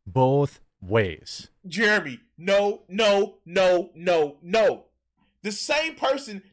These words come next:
Speaker 2: that bragged about putting his wife's tits in the thumbnail, the reason why his channel got popular the way it is. You cannot say this shit with a straight fucking face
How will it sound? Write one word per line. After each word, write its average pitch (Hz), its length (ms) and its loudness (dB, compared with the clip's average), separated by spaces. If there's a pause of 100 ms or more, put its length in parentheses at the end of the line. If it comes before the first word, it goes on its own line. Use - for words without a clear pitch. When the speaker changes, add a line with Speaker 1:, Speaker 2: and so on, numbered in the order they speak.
Speaker 2:
that 185 340 -4
bragged 254 340 0
about 220 380 -2
putting 220 320 -12 (180)
his 233 240 -4
wife's 214 600 -4
tits 240 420 -10 (220)
in 226 140 -8
the 226 80 -6 (140)
thumbnail, 220 640 -2 (200)
the 180 80 -12
reason 233 240 -10
why 214 160 -4
his 226 200 -8
channel 247 340 -4
got 214 240 -2
popular 247 420 -2
the 190 120 -10
way 208 240 -4
it 208 60 -12
is. 202 320 -8 (280)
You 349 420 -6
cannot 240 720 -4
say 269 280 -8
this 247 200 -12
shit 170 380 -10 (300)
with 226 200 -6
a 185 100 -6
straight - 480 -6
fucking 262 600 -6
face 196 540 -6